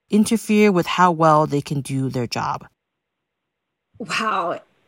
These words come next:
Speaker 2: that's staggering. What I love about your research is that it's grounded in practice. So as you think about moral distress, you think about this prevalence,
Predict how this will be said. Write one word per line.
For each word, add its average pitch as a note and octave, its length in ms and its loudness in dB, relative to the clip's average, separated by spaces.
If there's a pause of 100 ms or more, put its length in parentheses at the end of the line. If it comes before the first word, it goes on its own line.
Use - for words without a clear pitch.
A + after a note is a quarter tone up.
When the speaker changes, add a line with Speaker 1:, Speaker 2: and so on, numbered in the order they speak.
(320)
Speaker 2:
that's G#3+ 480 0 (160)
staggering. - 1000 -2 (1200)
What C#4+ 180 2
I B3+ 80 4
love A#3+ 320 2
about G#3+ 400 0
your G3+ 300 2
research G#3 580 -2
is G#3 140 0
that F#3+ 200 0
it's F#3+ 200 -4
grounded A#3+ 560 4
in G3 180 2
practice. G3 960 -4 (300)
So C#4+ 220 4
as C4+ 120 2
you D4 80 4
think E4+ 340 2
about A3 560 0
moral G3+ 300 -4
distress, F#3 560 0
you G3 60 -6
think G#3+ 280 -2
about G3 440 0
this G#3 180 0
prevalence, G#3 880 2